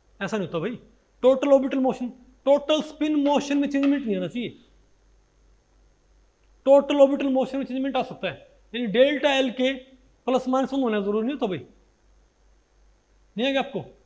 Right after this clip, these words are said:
ये small delta L ना कि capital delta L। बच्चे क्या सोचते हैं भाई कि delta एन तो ठीक है भाई, एनीथिंग। वो क्या बोलते हैं, Delta S क्या है? ज़ीरो। और delta L भी क्या होना चाहिए? Capital L, zero। नहीं,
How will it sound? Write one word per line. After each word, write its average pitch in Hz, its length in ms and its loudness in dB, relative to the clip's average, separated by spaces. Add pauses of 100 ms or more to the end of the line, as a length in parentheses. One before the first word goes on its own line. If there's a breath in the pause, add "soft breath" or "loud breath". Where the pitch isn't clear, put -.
(960)
ये 247 120 0
small 294 400 2
delta 302 340 2
L 233 60 0
ना 285 120 0
कि 262 80 -4
capital 254 360 -4
delta 190 220 -4
L। 139 120 -8 (1600)
बच्चे 208 180 -8
क्या 226 100 -2
सोचते 190 240 -6
हैं 185 80 -4
भाई 190 80 -4 (420)
कि 208 80 -4
delta 247 380 2
एन 247 120 -2
तो 254 100 -6
ठीक 185 200 -8
है 185 60 -4
भाई, 175 200 -8
एनीथिंग। 180 360 -12 (500)
वो 202 80 -8
क्या 220 140 -6
बोलते 220 180 -4
हैं, 190 80 0
Delta 247 200 0
S 233 140 -6
क्या 196 140 -2
है? - 220 -16 (1000)
ज़ीरो। 285 380 -4 (240)
और 214 120 -4
delta 269 260 0
L 277 60 4
भी 277 60 0
क्या 262 100 -2
होना 220 80 -2
चाहिए? 233 160 -2
Capital 220 180 -6
L, 151 200 -6
zero। 151 260 -10 (340)
नहीं, 202 120 -8